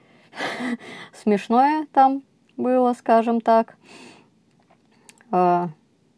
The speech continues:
например, саратовцы просят мэра построить им комфортные квартиры с видом на Берлин. Я считаю, это прекрасные новости и прекрасные просьбы.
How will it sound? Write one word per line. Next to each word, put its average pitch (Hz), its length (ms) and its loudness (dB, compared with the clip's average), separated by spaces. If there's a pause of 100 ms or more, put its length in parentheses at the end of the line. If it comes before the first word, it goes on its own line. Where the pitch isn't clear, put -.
(720)
например, 190 540 0
саратовцы 214 720 2
просят 190 440 0
мэра 220 320 2
построить 208 600 0
им 190 280 0
комфортные 196 640 2
квартиры 208 560 2
с - 120 -10
видом 208 260 2
на 202 80 0
Берлин. 180 540 0 (680)
Я 208 440 0
считаю, 196 480 0
это 185 380 -6
прекрасные 185 800 -2
новости 226 500 -2
и 180 40 -2
прекрасные 185 840 -2 (440)
просьбы. 175 680 0